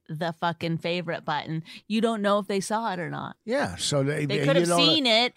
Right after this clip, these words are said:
Speaker 2: you don't know if they dislike it either.
Speaker 1: That's true. That's what I'm saying. I'm saying it's possible they didn't see it. However, they tend to like almost every tweet I ever tweet, except for it's notable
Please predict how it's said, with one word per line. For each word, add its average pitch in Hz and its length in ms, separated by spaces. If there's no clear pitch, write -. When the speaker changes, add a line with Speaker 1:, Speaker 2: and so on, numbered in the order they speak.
Speaker 2:
you 175 160
don't 175 160
know 165 100
if 139 80
they 147 120
dislike 180 540
it 208 100
either. 262 400
Speaker 1:
That's 214 300
true. 330 360
That's 190 240
what 226 120
I'm 220 100
saying. 262 380
I'm 196 60
saying 196 280
it's 196 160
possible 196 560
they 208 120
didn't 214 220
see 285 300
it. - 120
However, 190 680
they 185 160
tend 214 320
to 220 100
like 202 400
almost 196 420
every 202 360
tweet 208 420
I 185 120
ever 180 340
tweet, 262 420
except - 460
for 180 180
it's 160 240
notable 180 880